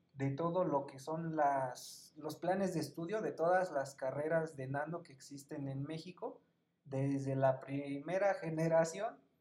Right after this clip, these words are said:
que incluye a la uac, a la U P B M y a la unam de Baja California, hasta más o menos lo vamos a tomar por ahí del dos mil quince, la mitad de estos diez años,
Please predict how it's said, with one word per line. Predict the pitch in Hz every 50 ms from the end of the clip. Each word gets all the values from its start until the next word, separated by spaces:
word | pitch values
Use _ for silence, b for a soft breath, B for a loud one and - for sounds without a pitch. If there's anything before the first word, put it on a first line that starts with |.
| _ _ _
que | - 139
incluye | 143 139 139 139 139 160 165 170 175 165
a | 165 151
la | 151 151 143
uac, | 143 151 185 208 220 220 - - -
a | - 147
la | 135 135 131 135
U | 147 160 160
P | - 175 170
B | 170 170 175 185
M | 180 185 190 185
y | 180 147
a | 139 135
la | 135 139 139 135 135 131 131 - - -
unam | 147 151 147 156 170 180 185 175
de | 165 170
Baja | 156 160 160 160 156 151
California, | 156 - 151 151 156 151 - 180 190 185 202 220 247 294 _ _ _ _ _ _ _ _ _ _ _ -
hasta | 143 139 139 135 - 139
más | 139 151 175 175 180
o | 180
menos | 180 185 185 185 165 156
lo | 147 135
vamos | 147 160 165 175 165 160
a | 143 139
tomar | - 139 135 143 156 165 -
por | - 151 139 135
ahí | 131 131 139 151 151
del | 151 156 147 143 135 135 131
dos | 135 131 127 127 135
mil | 143 160 165 165
quince, | 165 - 190 196 196 190 - 240 - - _ _ _ _ _ _ -
la | 131 127 127
mitad | 131 131 131 - - 156 156
de | 156 160 147 143 139 147
estos | 143 - - 160 156 139 135
diez | 139 139 151 -
años, | 170 170 175 185 214 262 - -